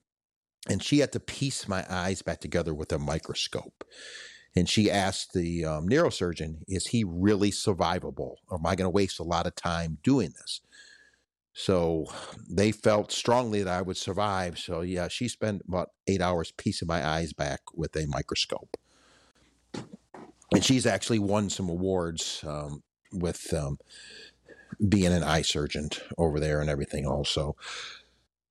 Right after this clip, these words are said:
So they got me as patched up as I could. And then the next morning came around and they flew me back to the States.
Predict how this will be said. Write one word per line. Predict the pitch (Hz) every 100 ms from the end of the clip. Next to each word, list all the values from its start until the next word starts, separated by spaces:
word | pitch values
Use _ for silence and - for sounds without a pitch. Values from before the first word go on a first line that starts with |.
| _
So | - - 196 185 160 - -
they | 143 160
got | 156 151
me | 147 147 143
as | 139
patched | - 139 127 -
up | 131 -
as | 131 127
I |
could. | 117 - - 196 190 151 _ _ _ _ _ _ -
And | 107 107
then | 107
the | 104
next | 107 107 -
morning | 117 139 139 131
came | 110 127 120
around | 113 113 113 113 110 107 -
and | 98 101 98 98 95 90
they | 101
flew | 98 - 107 107 104
me | 98 98 98 - _ _ _ _ _ _ _ _ _ -
back | 90 104 -
to | 101
the |
States. | - - 92 87 - -